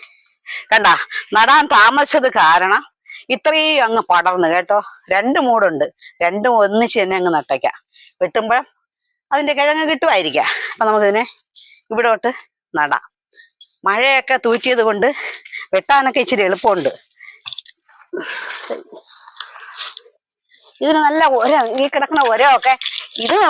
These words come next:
വെട്ടിയെടുക്കും, ഇതും എടുക്കും, വാഴ എടുക്കും, അങ്ങനെ രണ്ടും കൂടെ ആയിട്ട് എടുക്കും. ഒത്തിരി തടിയും കാര്യങ്ങളൊക്കെ ഇവിടെ പഴയ വീടുണ്ടായിരുന്ന കാരണം കണ്ട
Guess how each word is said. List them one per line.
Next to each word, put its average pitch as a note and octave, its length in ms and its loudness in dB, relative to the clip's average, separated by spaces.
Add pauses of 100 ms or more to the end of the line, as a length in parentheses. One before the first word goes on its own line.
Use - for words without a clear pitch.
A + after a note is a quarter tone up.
വെട്ടിയെടുക്കും, A#3+ 640 0
ഇതും D4+ 220 2
എടുക്കും, D4+ 300 0 (480)
വാഴ A3 200 4 (160)
എടുക്കും, E3 240 0
അങ്ങനെ F#3+ 240 -2
രണ്ടും G3+ 220 -2
കൂടെ A3+ 160 0
ആയിട്ട് G3+ 220 -2 (640)
എടുക്കും. - 280 -2 (1700)
ഒത്തിരി A#3 280 -2
തടിയും A#3 380 0
കാര്യങ്ങളൊക്കെ A3+ 520 0
ഇവിടെ A3 200 2
പഴയ G#3 300 2
വീടുണ്ടായിരുന്ന A3 640 0
കാരണം G3+ 240 0
കണ്ട F3+ 160 0